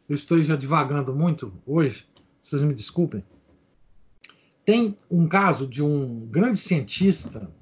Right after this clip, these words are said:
do século dezenove, é... Como é que chamava o cientista?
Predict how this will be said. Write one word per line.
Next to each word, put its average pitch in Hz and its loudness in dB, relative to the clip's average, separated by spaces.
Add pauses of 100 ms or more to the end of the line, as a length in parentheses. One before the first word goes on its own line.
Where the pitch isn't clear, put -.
(500)
do 135 -8
século 143 -2
dezenove, 120 -6 (2500)
é... 139 2 (4000)
Como 151 -2
é 185 6
que - -12
chamava 127 -2
o 123 -8
cientista? 104 -10